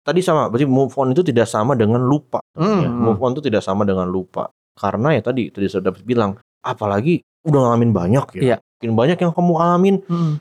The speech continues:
Speaker 1: Dan ini juga berarti makin lama hubungan kamu, semakin dekat
Speaker 2: Semakin
Speaker 1: kamu
Speaker 2: dekat,
Speaker 1: dulu,
Speaker 2: betul.
Speaker 1: semakin banyak yang kamu alami.
Speaker 2: Keterlibitan emosionalnya lebih dalam.
Speaker 1: Betul, semakin banyak juga yang udah pernah kamu korbanin.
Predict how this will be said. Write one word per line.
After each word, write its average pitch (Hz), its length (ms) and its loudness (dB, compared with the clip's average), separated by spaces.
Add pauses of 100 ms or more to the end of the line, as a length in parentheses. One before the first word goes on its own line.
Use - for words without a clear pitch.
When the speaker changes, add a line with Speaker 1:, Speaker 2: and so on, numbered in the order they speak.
Speaker 1:
Dan 123 140 0
ini 180 100 2
juga 185 140 2
berarti 127 180 2
makin 156 280 0
lama 147 240 2
hubungan 117 340 2
kamu, 95 360 -8
semakin 139 440 -2
dekat 127 320 -2
Speaker 2:
Semakin - 80 -14
Speaker 1:
kamu 139 220 0
Speaker 2:
dekat, 139 180 0
Speaker 1:
dulu, 107 260 2
Speaker 2:
betul. 110 280 -16 (100)
Speaker 1:
semakin 135 360 -4
banyak 156 340 2
yang 143 120 -2
kamu 123 220 -2
alami. 95 380 -6
Speaker 2:
Keterlibitan 156 600 0
emosionalnya 165 800 2
lebih 139 200 0
dalam. 208 480 2
Speaker 1:
Betul, 131 500 2
semakin 131 400 -4
banyak 131 240 2
juga 135 140 2
yang 147 100 4
udah 123 60 -2
pernah 123 160 0
kamu 131 120 2
korbanin. 131 500 2